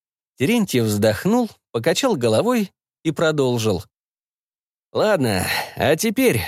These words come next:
слушай мою команду. Терминал — погасить, планшет — спрятать, голову —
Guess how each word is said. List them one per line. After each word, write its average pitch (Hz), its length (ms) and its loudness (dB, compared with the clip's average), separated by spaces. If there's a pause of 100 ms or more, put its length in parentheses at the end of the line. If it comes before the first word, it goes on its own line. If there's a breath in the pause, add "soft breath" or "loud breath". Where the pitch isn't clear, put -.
слушай 226 520 0
мою 143 260 2
команду. 120 600 0 (520)
Терминал — 190 520 0 (300)
погасить, 185 560 0 (280)
планшет — 165 560 0 (340)
спрятать, 185 640 -2 (340)
голову — 123 500 -2